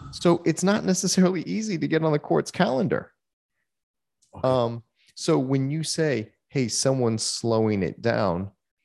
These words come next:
Speaker 1: one of the things that I think is important for lawyers to do is to get people through the process as quickly as possible, stay on top of their cases. If someone doesn't give you the documents required,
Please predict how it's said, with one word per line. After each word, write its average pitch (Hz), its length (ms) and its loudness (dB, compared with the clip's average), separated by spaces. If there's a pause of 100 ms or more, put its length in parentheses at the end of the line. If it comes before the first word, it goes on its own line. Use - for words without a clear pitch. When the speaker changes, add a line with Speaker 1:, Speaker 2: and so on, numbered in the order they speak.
(220)
Speaker 1:
one 107 300 -2
of 127 100 -2
the 110 100 -2
things 101 300 -6
that 92 100 -2
I 95 120 0
think 90 240 -6
is 82 100 -6
important 80 380 -8
for - 140 -10
lawyers 110 420 0
to 87 100 -4
do 82 220 -4
is 82 140 -8
to - 100 -12
get 82 400 -4
people - 260 -8
through 92 220 -6
the 82 80 -8
process 82 480 -6
as 78 120 -12
quickly - 360 -8
as 71 100 -6
possible, 69 440 -6
stay - 280 -6
on 87 140 -4
top 82 240 -4
of 73 80 -6
their 73 100 -4
cases. - 500 -12 (520)
If - 200 -10
someone 107 380 0
doesn't 95 280 2
give 90 180 0
you 90 60 -2
the 80 100 -6
documents 87 600 -4
required, 107 600 0